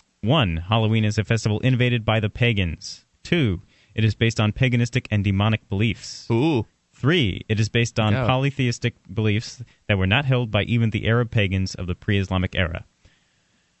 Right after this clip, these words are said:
Speaker 1: How could a Muslim
Speaker 2: Okay.
Speaker 1: who believes in Allah and his Rabb and Muhammad, uh,
Speaker 2: His
Speaker 1: and I
Speaker 2: Rabb?
Speaker 1: can't read, yeah, R U B B?
Speaker 2: Is that like a, is that a, like a meat rub or
Speaker 1: I doubt it.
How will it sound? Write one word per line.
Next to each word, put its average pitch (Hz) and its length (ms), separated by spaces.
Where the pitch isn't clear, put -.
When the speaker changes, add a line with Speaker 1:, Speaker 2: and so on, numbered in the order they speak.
Speaker 1:
How 185 140
could 175 180
a 156 40
Muslim 143 340
Speaker 2:
Okay. 135 60
Speaker 1:
who 123 100
believes 135 460
in 135 180
Allah 110 460
and 107 120
his 107 280
Rabb 104 500
and 110 420
Muhammad, 107 600
uh, 92 300
Speaker 2:
His 104 100
Speaker 1:
and 87 80
I 90 80
Speaker 2:
Rabb? 117 160
Speaker 1:
can't 117 200
read, 98 320
yeah, 87 380
R 107 140
U 104 160
B 110 160
B? 107 40
Speaker 2:
Is 113 60
that - 60
like 123 140
a, 92 120
is 95 60
that 98 100
a, 82 80
like 90 140
a 82 80
meat 110 280
rub 185 360
or 98 160
Speaker 1:
I 104 120
doubt 87 360
it. 151 80